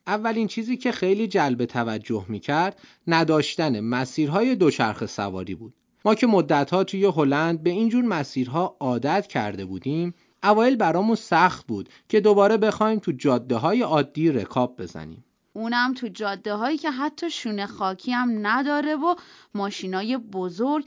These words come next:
Speaker 2: با سرعت از کنارمون رد می‌شن.
Speaker 1: یه مسئله دیگه فاصله هاست. شاید تو یکی دو روز می‌شد کل هلند و خیلی از کشورهای اروپایی رو رکاب زد و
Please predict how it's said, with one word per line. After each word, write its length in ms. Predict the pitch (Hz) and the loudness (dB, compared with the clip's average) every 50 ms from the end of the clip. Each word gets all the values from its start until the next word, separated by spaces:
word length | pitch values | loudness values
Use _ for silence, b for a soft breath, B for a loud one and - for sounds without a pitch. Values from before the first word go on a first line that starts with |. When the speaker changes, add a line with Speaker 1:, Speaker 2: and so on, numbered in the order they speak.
| B B B B B | B B B B B
Speaker 2:
با 120 | 202 202 | -4 -4
سرعت 680 | 208 - - - - 220 208 208 220 - 254 277 330 294 - | -4 -6 -8 -4 -2 -2 0 0 -2 -2 -2 -2 -2 -2 -2
از 220 | 214 208 202 - - | -4 -4 -6 -6 -8
کنارمون 640 | - 196 175 175 175 180 202 214 220 226 214 214 196 | -6 -4 -4 -2 -2 -2 -2 -4 -4 -4 -4 -4 -4
رد 240 | 202 190 190 - - | -4 -4 -4 -6 -8
می‌شن. 340 | 160 165 - - 156 - - _ _ _ _ - | -10 -12 -12 -14 -16 -16 -18 _ _ _ _ 0
Speaker 1:
یه 220 | 147 151 190 240 | 4 6 6 6
مسئله 560 | 285 285 254 233 - - 214 208 214 220 226 | 6 4 2 2 2 2 2 2 4 2 2
دیگه 380 | 196 202 190 175 196 202 220 226 | 0 -2 -2 2 2 2 2 2
فاصله 560 | 220 - - 143 120 107 - - 117 101 98 | 0 0 2 2 2 2 0 -4 -4 -4 -4
هاست. 420 | 87 90 101 90 85 - - - _ _ _ _ _ _ _ _ _ _ | -6 -6 -8 -8 -10 -12 -18 -20 _ _ _ _ _ _ _ _ _ _
شاید 400 | - - 233 226 240 247 254 254 | -4 0 2 2 2 2 0 -2
تو 120 | - 185 | -2 -2
یکی 380 | 165 147 156 143 127 - - 143 | 0 2 2 2 2 0 -2 0
دو 220 | 131 156 170 190 | 2 4 4 4
روز 340 | 196 208 208 208 190 - 165 | 4 2 2 0 0 0 -2
می‌شد 400 | 165 175 175 - - 196 185 - - | -2 -2 0 0 0 0 0 -2 -4
کل 340 | - - 160 175 185 190 | -4 -2 0 0 2 2
هلند 580 | 196 185 143 139 123 117 123 127 143 151 160 156 b b b b b - | 2 2 2 2 2 2 0 0 -2 -2 -4 -6 b b b b b -2
و 60 | 190 | -2
خیلی 280 | 185 220 233 247 247 | 0 0 0 2 2
از 140 | 262 269 262 | 0 -2 -2
کشورهای 640 | - - 165 143 - - 123 120 117 139 175 196 226 | -2 -2 -2 -2 -2 -2 -2 -2 0 0 0 0 0
اروپایی 560 | 196 165 143 135 127 127 - 127 117 120 151 | 0 0 0 0 -2 -4 -4 -2 -2 0 0
رو 120 | 170 185 | 0 0
رکاب 380 | 165 131 107 - - 147 165 175 | 0 0 -2 -2 -2 -2 -2 -2
زد 240 | 175 - 190 190 202 | 0 -2 -2 0 0
و 120 | 220 208 | -2 -2